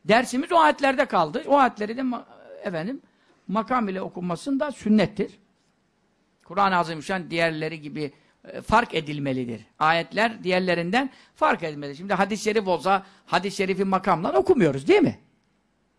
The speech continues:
Hadis-i şerifi makamla okumuyoruz. Ayetleri makamla okumak da sünnettir yani. Ne bakımdan? Ayet hadisten fark olsun bakımından. Şimdi mesela makamla okusam siz hiç ayet mi hadis mi diye şüphelenir misiniz? He?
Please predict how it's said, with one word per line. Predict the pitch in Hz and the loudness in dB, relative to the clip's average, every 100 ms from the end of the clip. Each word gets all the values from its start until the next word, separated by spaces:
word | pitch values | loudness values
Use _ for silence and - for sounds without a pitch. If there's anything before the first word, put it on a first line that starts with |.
| _ _ | _ _
Hadis-i | 165 190 190 | -4 -2 -2
şerifi | 220 233 | 0 2
makamla | 226 233 240 262 | 0 0 -2 -2
okumuyoruz. | 247 233 156 | -6 -6 -2
Ayetleri | 175 202 208 220 | 0 0 -4 -8
makamla | 208 190 208 196 180 | -6 -4 -4 -4 -6
okumak | 190 196 202 | -6 -6 -4
da | 294 | -6
sünnettir | - 175 160 147 113 | -2 0 0 -2 -8
yani. | 92 69 - _ _ _ _ _ _ - | -16 -18 -20 _ _ _ _ _ _ -2
Ne | 185 208 | 0 0
bakımdan? | 185 185 214 277 | -2 -4 -2 0
Ayet | 190 190 220 | 4 4 2
hadisten | 190 190 185 226 269 262 _ _ _ _ - | -2 -4 -2 0 0 -2 _ _ _ _ -2
fark | 214 247 226 | 4 4 4
olsun | 208 202 185 | 0 0 -2
bakımından. | 160 151 143 135 | -2 -4 -6 -8
Şimdi | 160 202 | -10 -10
mesela | 196 | -6
makamla | 202 208 240 233 226 | -2 2 2 0 -4
okusam | 196 202 285 262 - | -6 -2 -2 -4 -14
siz | - 208 | -10 -6
hiç | 240 233 | -6 0
ayet | 208 220 233 | 2 4 2
mi | 226 | 2
hadis | 214 208 | 2 0
mi | 196 208 | -6 -2
diye | 208 | -2
şüphelenir | - 220 226 247 | 0 0 2 2
misiniz? | 240 - 220 330 - _ _ _ _ _ _ _ | 2 2 2 0 -12 _ _ _ _ _ _ _
He? | - 269 | 0 0